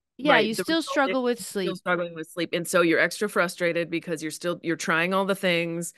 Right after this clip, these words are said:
Speaker 2: They haven't worked. But the
Speaker 1: Yeah.
Speaker 2: reality is when you are in burnout, by the time you are fully burnt out, let's just say you have a hole of depletion,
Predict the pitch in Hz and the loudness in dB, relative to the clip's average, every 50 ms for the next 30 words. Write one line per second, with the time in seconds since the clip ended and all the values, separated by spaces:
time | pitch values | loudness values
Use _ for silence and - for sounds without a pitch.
0 | - - - - - - 156 156 170 170 175 170 190 202 190 - 180 175 165 165 | -20 -20 -18 -8 -4 -4 -2 0 2 2 2 2 2 2 2 4 4 6 6 4
1 | 160 - - - _ - - - - _ - 180 175 156 170 180 175 170 160 170 | 4 0 -4 -18 _ -20 -20 -20 -8 _ -2 0 0 2 4 4 6 6 4 4
2 | 180 - - - 202 - 147 160 156 170 175 170 165 160 170 165 170 165 170 170 | 2 0 -2 -2 0 4 4 6 6 6 4 2 -2 -2 0 0 0 0 0 2
3 | 165 170 180 170 175 175 175 165 160 151 151 156 165 170 190 202 196 180 165 156 | 2 2 2 0 0 -2 -2 -4 -4 -2 -2 -2 -2 -2 -2 -2 -2 0 0 0
4 | 165 - - 208 208 214 226 226 220 214 214 220 214 214 - _ _ _ - - | -2 -4 -4 -4 -4 -4 -2 -4 -4 -2 -2 -2 -2 -4 -6 _ _ _ -6 -2
5 | 175 175 175 170 - - 190 185 196 196 170 185 180 180 170 - - 156 156 175 | -2 -2 -2 -4 -4 -2 0 0 2 0 0 0 -2 -2 -4 -4 -4 -2 0 0
6 | 185 - - _ _ - - - _ _ _ _ _ _ _ - 170 202 226 214 | -2 -2 -6 _ _ -20 -20 -20 _ _ _ _ _ _ _ -2 2 2 2 2
7 | - 247 240 233 - 208 - 190 208 196 190 175 180 170 - - 214 226 233 240 | 2 0 0 0 0 -2 0 0 0 0 0 0 -2 -6 -2 2 4 6 6 4
8 | 254 220 - 202 196 185 175 170 - - 175 156 156 - - 95 92 165 | 2 0 -2 -4 -6 -8 -10 -12 -12 -8 -8 -8 -8 -8 -12 -14 -14 -16